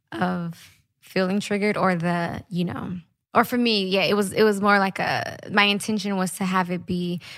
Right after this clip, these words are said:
when you feel triggered, turn this on. And I use it for myself too. Like, I still do, like, on the plane and stuff like that. When, if I just need to calm down for anything,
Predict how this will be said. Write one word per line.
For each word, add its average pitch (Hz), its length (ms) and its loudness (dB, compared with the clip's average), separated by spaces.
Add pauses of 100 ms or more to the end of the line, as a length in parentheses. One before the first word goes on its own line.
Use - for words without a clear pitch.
(120)
when 196 140 0
you 185 100 0
feel 202 320 2
triggered, 175 580 -2 (460)
turn 190 260 2
this 170 220 0
on. - 420 -6 (760)
And 196 300 2
I 214 440 2 (340)
use 214 320 4
it 196 100 4
for 196 140 4
myself 180 520 0
too. 202 120 -2
Like, 190 140 2
I 185 100 2
still 185 300 0
do, 170 280 0 (100)
like, 185 160 0
on 190 140 4
the 180 60 0
plane 180 500 2
and 175 160 2
stuff 180 200 0
like 175 140 -2
that. 180 240 2
When, 185 100 -2
if 170 120 -2
I 180 120 0
just 185 160 -6
need 185 140 -2
to - 80 -4
calm 180 260 2
down 175 300 0
for - 120 -6
anything, 180 640 -4